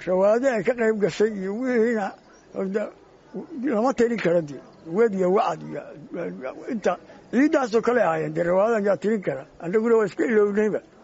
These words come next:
Annaga inta barnaamijkan ka soo qayb galnay, ka soo wada qayb galnay, horta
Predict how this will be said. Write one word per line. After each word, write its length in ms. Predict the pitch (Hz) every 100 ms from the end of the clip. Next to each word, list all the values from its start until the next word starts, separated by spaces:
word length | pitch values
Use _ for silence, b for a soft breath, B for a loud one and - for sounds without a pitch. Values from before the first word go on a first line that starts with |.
| -
Annaga 340 | 180 160 254 240
inta 180 | 240 208
barnaamijkan 500 | 196 190 226 240 202
ka 80 | 208
soo 180 | 214 175
qayb 200 | 190 214
galnay, 260 | 185 180 196 190 151 196 202 - 190 190
ka 100 | 226
soo 180 | 233 196
wada 160 | 185 165
qayb 180 | 240 240
galnay, 320 | 185 147 117 - - b b b b -
horta 500 | 190 196 185 180